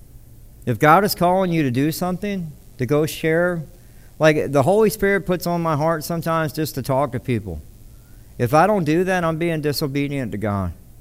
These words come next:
But maybe God's put somebody on your heart that you go, "Man, I gotta go, so, I, I gotta go talk to them." Are you gonna be obedient and do it, or are you gonna question the way that Zacharias started questioning?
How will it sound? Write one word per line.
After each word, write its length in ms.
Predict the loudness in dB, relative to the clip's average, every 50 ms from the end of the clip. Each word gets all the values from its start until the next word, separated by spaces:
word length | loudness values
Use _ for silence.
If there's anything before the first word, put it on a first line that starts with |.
| -20 -20 -20 -20 -20 -20 -20 -20 -20 -14 -8 -2
But 80 | 0
maybe 260 | 2 4 4 4 4 4
God's 340 | 4 6 6 6 4 2
put 220 | 0 -2 -2 -2 0
somebody 420 | 0 -2 0 0 0 0 0 0
on 180 | 0 0 0 0
your 120 | 0 0
heart 380 | 0 0 2 2 2 0 0 0
that 200 | -2 -2 -2 -2
you 80 | -2
go, 160 | 0 2 2 2
"Man, 220 | 2 0 0 0
I 120 | 0 0
gotta 320 | 0 2 2 2 2 2 0
go, 160 | 0 -2 -2
so, 220 | -2 -4 -8 -8 -6
I, 200 | -6 -4 -4 -2
I 200 | -2 0 0 0
gotta 400 | 0 0 0 0 2 2 0 0
go 160 | -2 -4 -4
talk 300 | -4 -2 -4 -4 -4 -4
to 60 | -6 -6
them." 180 | -6 -6 -8 -10 -14 -20 -20 -20 -20 -20 -20 -20 -20 -20 -20 -20 -20 -20 -14 -8 -4
Are 40 | -2
you 80 | 0 0
gonna 200 | 2 0 0 0
be 200 | 0 2 2 2
obedient 540 | 2 0 0 0 0 0 0 0 0 -2
and 100 | -2 -2
do 220 | -2 0 0 0 2
it, 80 | 2
or 80 | 2 2
are 40 | 2
you 140 | 2 2 0
gonna 220 | 0 0 -2 -2
question 600 | -4 -2 0 2 2 2 0 -2 -4 -4 -2 -2
the 100 | -2 -2
way 220 | 0 0 0 0 0
that 160 | -2 -2 -2
Zacharias 640 | -2 0 -2 -2 -2 -2 -2 0 0 0 0 -2 -2
started 280 | -2 -4 -2 -2 -2 -4
questioning? 520 | -4 -4 -6 -6 -6 -8 -8 -8 -8 -8